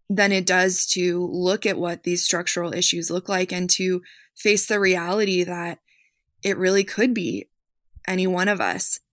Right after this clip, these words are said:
at any time. I mean, I don't know a lot of people in my life, myself included, who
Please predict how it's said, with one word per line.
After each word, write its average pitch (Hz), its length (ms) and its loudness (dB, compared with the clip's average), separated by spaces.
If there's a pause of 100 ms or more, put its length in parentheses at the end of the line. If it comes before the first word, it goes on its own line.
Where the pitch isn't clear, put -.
at 196 120 4
any 180 240 0
time. 180 500 -4
I 185 80 -6
mean, 180 340 -2 (800)
I 196 140 6
don't 214 180 2
know 202 160 2
a 190 40 4
lot 185 200 2
of 185 80 0
people 180 340 -4
in 180 120 -2
my 180 180 0
life, 180 400 -2
myself 180 420 -4
included, 175 680 -2 (160)
who 185 360 2